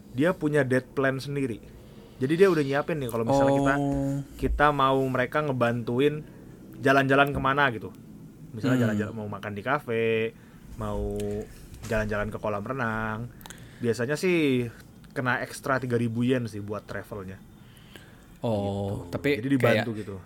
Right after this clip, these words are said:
Speaker 2: kalau kita bingung, saya pengen, pengen bersosialisasi tapi bingung mau kemana, nah
Speaker 1: Iya.
Speaker 2: mereka biasanya udah,
Speaker 1: Iya.
Speaker 2: udah ada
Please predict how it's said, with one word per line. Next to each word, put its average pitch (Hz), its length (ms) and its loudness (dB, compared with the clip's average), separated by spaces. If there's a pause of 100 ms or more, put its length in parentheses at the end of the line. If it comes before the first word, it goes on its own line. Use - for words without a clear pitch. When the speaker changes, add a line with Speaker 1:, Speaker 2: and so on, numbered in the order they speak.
(180)
Speaker 2:
kalau 117 240 2
kita 120 220 0
bingung, 123 440 2 (220)
saya 120 260 0
pengen, 107 420 0
pengen 107 640 0
bersosialisasi 123 1120 2
tapi 156 280 2
bingung 143 360 4
mau 147 120 4
kemana, 131 360 2
nah 143 100 2
Speaker 1:
Iya. 113 80 4
Speaker 2:
mereka 110 180 0
biasanya 131 320 2
udah, 120 160 2
Speaker 1:
Iya. 120 80 -2
Speaker 2:
udah 117 200 2
ada 107 160 2